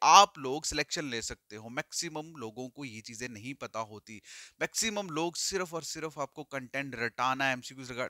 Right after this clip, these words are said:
रटाना शुरू करेंगे और आप भी स्टार्टिंग में करोगे, बाद में एक टाइम आएगा यार माइंड ना ऐसे फटना शुरू हो जाएगा कि हो क्या रहा है। क्लियर है? ये हो क्या रहा। चलिए अब finally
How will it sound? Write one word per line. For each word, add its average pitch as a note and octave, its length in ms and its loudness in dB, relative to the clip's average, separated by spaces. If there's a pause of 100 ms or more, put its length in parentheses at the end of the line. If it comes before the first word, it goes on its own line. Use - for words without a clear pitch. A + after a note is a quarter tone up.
रटाना B2 380 -2
शुरू C3+ 220 -6
करेंगे C3+ 260 -6
और D3+ 200 -2
आप D3 280 8
भी F#3 280 -2 (600)
स्टार्टिंग G#3 460 6
में A3 100 4
करोगे, F3+ 400 4
बाद A#2 240 2
में D3 100 -2
एक D3 100 -8
टाइम C#3+ 240 -2
आएगा D3 180 -8
यार D#3+ 260 -6
माइंड C#3 340 0
ना F3 100 -4
ऐसे - 180 -4 (140)
फटना E3 280 2
शुरू D#3+ 200 -2
हो D#3+ 80 0
जाएगा A#2 240 -2
कि F#3 180 -8
हो D3+ 240 -4
क्या E3+ 140 4
रहा A#2+ 100 2
है। - 80 -12 (680)
क्लियर G#3 200 10
है? A#3+ 120 8 (340)
ये E3 220 6
हो E3 200 0
क्या D#3 160 4
रहा। F#2+ 140 2 (460)
चलिए D3 240 4 (340)
अब G3 220 8 (160)
finally A3 420 6